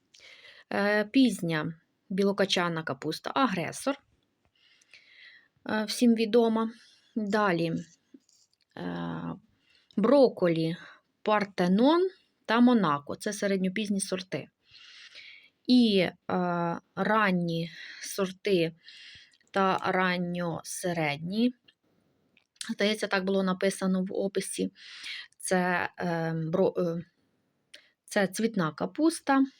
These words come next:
під назвою Наутілус, Солістар і Гудмен.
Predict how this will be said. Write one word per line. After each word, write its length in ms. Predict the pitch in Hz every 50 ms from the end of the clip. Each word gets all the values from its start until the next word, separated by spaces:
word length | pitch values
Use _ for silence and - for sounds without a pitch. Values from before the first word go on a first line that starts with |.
| _ _ _ - - - - - _ _ _ _ _
під 180 | - 196 196 190
назвою 760 | 196 196 185 175 175 165 - 160 160 165 160 160 156 160 185 - - - - - - - - - _ -
Наутілус, 1080 | - 180 175 165 160 160 156 - - 262 285 320 320 320 339 370 - - - - - - - - - - _ _ _ _ _ _ _
Солістар 880 | - - - - - 180 165 160 165 165 - - - 240 269 285 302 - - - _ _ _ _ - - - - - - - - _ _ -
і 400 | - 220 226 240 254 262 262 - -
Гудмен. 640 | 175 180 190 190 170 - 156 156 147 143 151 156 156